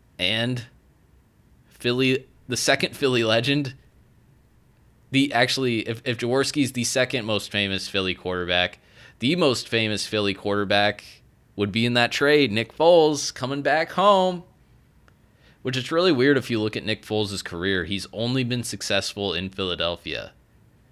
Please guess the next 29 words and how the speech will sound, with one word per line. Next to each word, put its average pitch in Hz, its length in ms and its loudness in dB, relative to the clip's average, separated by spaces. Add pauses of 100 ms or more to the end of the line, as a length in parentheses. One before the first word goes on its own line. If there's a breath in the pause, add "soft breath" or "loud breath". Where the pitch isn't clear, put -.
(380 soft breath)
That's 104 180 -4
the 104 80 0
only 104 160 -2
place 95 240 -2
he's 90 120 -10
been 90 140 -6
successful. 73 680 -6
He 85 100 -6
hasn't 90 200 -2
been 95 260 -10 (280)
successful 92 720 -4
as 90 140 -8
a 85 40 -14
quarterback 85 480 -6
<laughs> - 0 -
anywhere 104 320 -4
else. 85 280 -4
Not 92 200 -4
in 90 140 -10
Saint 95 340 -4
Louis. 101 640 -4 (1800 soft breath)
Not 92 280 0
with 90 100 -6
Chicago. 92 720 0
Not 85 160 -2
with 76 100 -10
Jacksonville. 87 840 -2 (1120)
Only 101 720 -2 (500)
Philly. - 380 -8